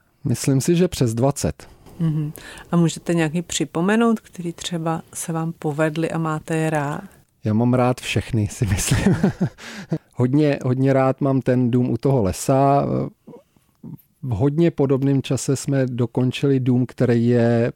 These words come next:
Speaker 1: úplně jako protipólem tady dlen z toho archetypálního domku na tom fantastickém místě na té louce.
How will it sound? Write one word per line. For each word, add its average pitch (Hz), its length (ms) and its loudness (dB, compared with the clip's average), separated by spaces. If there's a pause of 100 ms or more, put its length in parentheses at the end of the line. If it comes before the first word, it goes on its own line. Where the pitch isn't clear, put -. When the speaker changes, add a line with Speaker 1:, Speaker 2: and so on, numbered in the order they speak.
(440)
Speaker 1:
úplně 123 540 2
jako 123 200 0
protipólem 117 920 0
tady 110 220 0
dlen 113 220 0
z - 120 -14
toho 113 400 -2
archetypálního 107 960 -2
domku 107 440 -2
na 104 120 -2
tom 107 180 -4
fantastickém 110 800 -6
místě 110 380 -4
na 110 80 0
té 113 200 -2
louce. 107 460 0